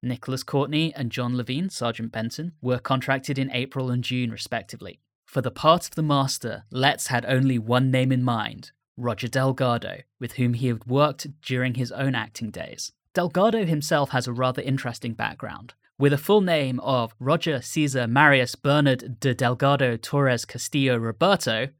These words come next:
try saying that when drunk, he was born in London to a Spanish father and a French mother. He started acting in nineteen thirty-nine, but soon joined the British Army to serve in World War Two, where he rose to the rank of major.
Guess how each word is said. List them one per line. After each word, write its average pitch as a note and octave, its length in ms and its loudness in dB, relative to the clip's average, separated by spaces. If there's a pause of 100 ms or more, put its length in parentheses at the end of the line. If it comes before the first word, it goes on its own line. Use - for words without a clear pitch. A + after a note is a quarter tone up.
(120)
try C3 260 -4
saying A2 360 -4
that C#3 180 -4
when A2 160 -8
drunk, A2+ 420 -8 (100)
he E3+ 200 0
was D#3 160 2
born E3 260 2
in C3 120 4
London C#3+ 360 2
to B2 140 -10
a - 20 -10
Spanish D3 400 -2
father C3+ 300 2
and C3 180 -2
a G#2+ 60 -6
French - 360 -4
mother. A#2 340 -4 (180)
He - 100 -14
started A#2+ 360 -2
acting C3 320 0
in B2+ 120 0
nineteen C3+ 340 -2
thirty-nine, C#3+ 640 0
but - 160 -8
soon E3 320 0
joined F3 300 0
the - 60 -10
British E3+ 340 -6
Army D#3+ 300 -2
to - 60 -12
serve C3 320 -2
in C3 120 -4
World C#3 240 -2
War D3 120 -4
Two, C#3+ 440 -2
where E3 160 0
he E3+ 100 0
rose F3 340 0
to E3+ 120 -4
the D#3 120 -2
rank C3+ 280 -2
of - 120 -10
major. A#2 400 -6